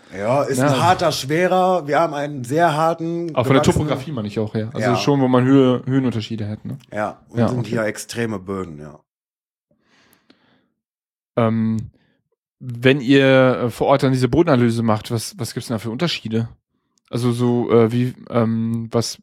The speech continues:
Speaker 2: was merkt ihr anhand der verschiedenen, äh, Bodenarten, äh, was da für verschiedene Eigenschaften irgendwie sind vor Ort?
Speaker 1: Ja, vor allem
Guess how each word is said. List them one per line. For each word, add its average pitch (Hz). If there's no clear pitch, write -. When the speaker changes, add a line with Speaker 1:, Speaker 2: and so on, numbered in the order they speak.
Speaker 2:
was 117
merkt 135
ihr 139
anhand 127
der 123
verschiedenen, 123
äh, 113
Bodenarten, 123
äh, 113
was 117
da 123
für 123
verschiedene 120
Eigenschaften 135
irgendwie 113
sind 123
vor -
Ort? 123
Speaker 1:
Ja, 87
vor -
allem 123